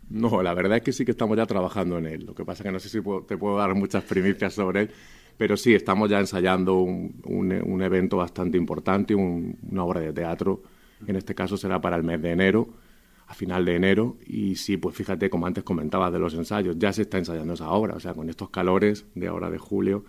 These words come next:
pues ya se está ensayando. Eh, no te puedo adelantar mucho más, porque la verdad es que está todo sobre hilo, pero sí que estamos trabajando en él ya.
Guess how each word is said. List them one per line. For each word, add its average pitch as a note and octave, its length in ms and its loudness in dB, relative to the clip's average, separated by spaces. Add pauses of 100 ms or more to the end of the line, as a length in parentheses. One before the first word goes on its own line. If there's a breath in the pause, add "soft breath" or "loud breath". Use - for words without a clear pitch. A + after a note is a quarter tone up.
(420 soft breath)
pues F2+ 160 -2
ya F2+ 100 -2
se F#2+ 120 -8
está F2 160 -6
ensayando. E2+ 580 -2 (1400 soft breath)
Eh, A#2 840 8
no A#2 120 6
te B2+ 80 4
puedo A#2+ 160 6
adelantar G2 340 2
mucho F2 200 0
más, D2+ 160 -2
porque E2+ 180 -2
la E2 100 2
verdad F2+ 160 2
es - 40 -14
que F#2+ 60 -6
está F#2+ 160 0
todo F#2 260 4
sobre F#2 300 0
hilo, B2 260 6
pero F#2 160 0
sí A2 140 -4
que G#2+ 80 -2
estamos F#2 240 -4
trabajando D#2+ 400 -4
en D#2 60 -6
él D2+ 160 -8
ya. D#2 120 -14